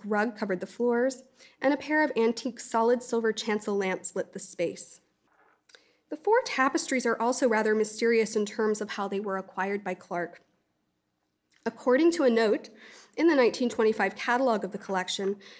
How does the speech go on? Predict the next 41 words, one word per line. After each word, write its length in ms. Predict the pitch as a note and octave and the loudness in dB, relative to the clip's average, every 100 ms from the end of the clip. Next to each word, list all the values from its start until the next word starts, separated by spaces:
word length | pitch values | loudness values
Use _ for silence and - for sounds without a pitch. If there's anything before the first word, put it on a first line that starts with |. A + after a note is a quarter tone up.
| - | 0
they 120 | C4+ | 2
are 80 | C#4 | 2
said 200 | C#4 D#4 | 2 0
to 100 | D#4+ | 2
have 120 | C4 | 0
come 200 | - B3 | 2 0
from 160 | A#3 A3+ | 2 0
a 60 | A3+ | 0
chateau 480 | - A3+ - G#3+ | -2 -4 -2 0
near 200 | G#3 G3+ | 2 2
Loches 540 | G3 G3+ F#3+ F3+ - - _ _ - | 0 0 -2 -4 -10 -10 _ _ -4
in 100 | G#3 | -2
the 100 | F#3+ | 0
Loire 300 | G3 G3 G3 | 0 0 0
Valley, 400 | G3 F#3 F3+ F#3+ _ - - - | -4 -6 -8 -10 _ -20 -20 -10
but 100 | A3 | 0
there 140 | A3 | 2
is 160 | G#3+ A3 | 4 2
no 160 | G#3+ | 2
information 500 | G#3 G#3 G3+ G3+ - | 2 0 -4 -4 -6
about 160 | G#3 G#3+ | -6 -8
a 40 | |
dealer. 360 | G#3 - - - _ _ - - _ - - _ _ _ _ _ _ - _ _ _ _ _ _ _ _ _ _ _ _ _ _ _ _ - - - - _ | -10 -14 -14 -16 _ _ -20 -20 _ -20 -20 _ _ _ _ _ _ -20 _ _ _ _ _ _ _ _ _ _ _ _ _ _ _ _ -20 -20 -20 -20 _
The 80 | C#4 | 0
Boutet 380 | E4 E4+ F#4 G#4+ | 2 2 2 4
de 100 | G#4+ | 8
Monvel 420 | D#4 B3+ A#3 C4 | 6 6 6 4
paintings 400 | A3+ A3 G3+ G#3+ | 4 2 2 0
were 80 | A3 | -2
commissioned 500 | A#3 A#3+ C#4 - A3 | 2 2 2 2 0
by 100 | G3 | -2
Clark 340 | G3 A2 G#2+ | -2 -2 -2
in 100 | G#3+ | -2
nineteen 400 | - G#3 - G#2 | -2 -2 -2 -2
oh 100 | G2 | -2
five, 640 | F#3+ - G#3 G#3+ G#3 F3+ - - - | -4 -4 -2 0 0 -4 -10 -20 -14
presumably 500 | - A#3 C4+ C#4+ A3+ | -2 2 4 2 0
specifically 680 | A3 - G#3 - G#3 G3+ G3+ | -2 -2 -6 -4 -4 -6 -8
for 260 | - A3+ A#3 | -6 0 0
this 240 | G#3 - | 0 -4
room. 280 | - A2+ | -4 -6